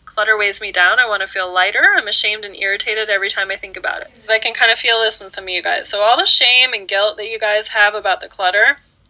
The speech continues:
everything that is, uncreate, delete, and destroy the whole thing. Any other shame, guilt you have about clutter, uncreate, delete, and destroy the whole thing. Fourteen other places you feel shame and guilt about your clutter, uncreate, delete, and destroy all that.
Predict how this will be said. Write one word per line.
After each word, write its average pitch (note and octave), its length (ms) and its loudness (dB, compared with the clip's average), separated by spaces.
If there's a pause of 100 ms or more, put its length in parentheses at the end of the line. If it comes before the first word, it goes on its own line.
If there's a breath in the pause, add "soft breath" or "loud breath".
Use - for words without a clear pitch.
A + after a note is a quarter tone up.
(180)
everything A3+ 340 -6
that G#3 220 4
is, G#3+ 160 2
uncreate, G#3 500 -6
delete, G3+ 300 -8
and G3 80 -18
destroy G3+ 420 -8
the G3 120 -8
whole G3 120 -4
thing. B3 340 -4 (680 soft breath)
Any A#3 180 2
other A3 280 2
shame, A3 360 0
guilt G#3+ 240 2
you A3 120 -6
have G#3 200 0
about G3 320 0
clutter, F#3 300 -2
uncreate, F#3 540 -4
delete, F#3 280 -6
and F#3 80 -18
destroy F#3 480 -6
the F#3 80 -12
whole G3 220 -10
thing. D4+ 380 -4 (640)
Fourteen A3+ 440 -2
other A#3 120 2
places G#3 500 -4
you G3+ 140 -8
feel G3 240 -2
shame G3 280 0
and G3 120 -12
guilt G3 200 -4
about F#3 220 -4
your F#3 120 -8
clutter, A3 400 -4
uncreate, G3+ 640 -6
delete, G#3 440 -10
and G3 120 -20
destroy G3 520 -6
all F#3+ 160 0
that. C#4 320 2